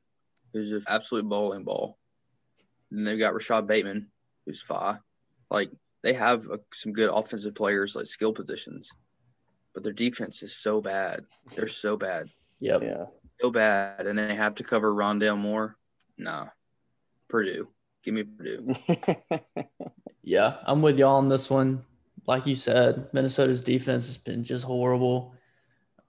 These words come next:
Speaker 2: Tanner Morgan, their quarterback, hasn't really been able to pull it together quite yet, even with, you know, weapons like you mentioned. So I'm taking Purdue. Hopefully we do see Rondale Moore back on the field.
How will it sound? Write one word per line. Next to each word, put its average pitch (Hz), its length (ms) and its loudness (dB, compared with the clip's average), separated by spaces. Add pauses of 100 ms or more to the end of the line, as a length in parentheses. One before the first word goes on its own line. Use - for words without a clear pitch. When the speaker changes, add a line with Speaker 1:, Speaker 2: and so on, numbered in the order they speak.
Speaker 2:
Tanner 131 220 2
Morgan, 127 280 4
their 123 120 0
quarterback, 123 560 2
hasn't 127 280 0
really 127 220 2 (480)
been 131 140 0
able 127 160 0
to 120 40 -2
pull 135 260 2
it - 80 -4
together 123 420 2
quite 127 320 0
yet, 131 400 4 (100)
even 131 320 -2
with, 123 160 0 (460)
you - 80 -16
know, - 180 -6 (220)
weapons 127 420 0
like 123 180 2
you 127 80 -4
mentioned. 147 580 2 (580)
So 123 400 2 (340)
I'm 147 60 -12
taking 143 260 2
Purdue. 135 260 4
Hopefully 160 440 4
we 143 100 4
do 147 160 4
see 147 140 0
Rondale 139 340 4
Moore 139 160 2
back 139 220 6
on 139 80 -2
the 127 80 -4
field. 135 500 4